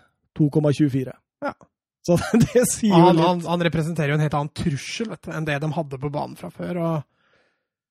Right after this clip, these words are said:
Speaker 2: plutselig blir det mye mer rom i midten for Neymar når han kommer inn, og de får faktisk en trussel inn bak, så det,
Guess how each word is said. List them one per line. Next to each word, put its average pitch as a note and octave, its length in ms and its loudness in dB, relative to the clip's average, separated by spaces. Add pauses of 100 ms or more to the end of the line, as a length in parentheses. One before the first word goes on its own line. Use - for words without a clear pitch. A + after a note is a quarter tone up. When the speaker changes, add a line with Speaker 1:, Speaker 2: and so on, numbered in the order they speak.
(140)
Speaker 2:
plutselig A3 340 4
blir G3+ 80 8
det G#3+ 80 8
mye G3 160 8
mer F#3+ 240 6
rom F3 160 6
i F3+ 80 6
midten F3+ 260 0
for E3+ 140 2
Neymar E3+ 400 4
når E3+ 220 4
han D3 40 -4
kommer D#3+ 300 2
inn, F3 160 4
og E3+ 140 4
de E3+ 100 4
får D3+ 240 -2
faktisk - 560 -4
en D3+ 80 0
trussel D3+ 320 -2
inn C#3+ 160 0
bak, C#3+ 320 -2
så E3+ 160 -4
det, D#3+ 120 0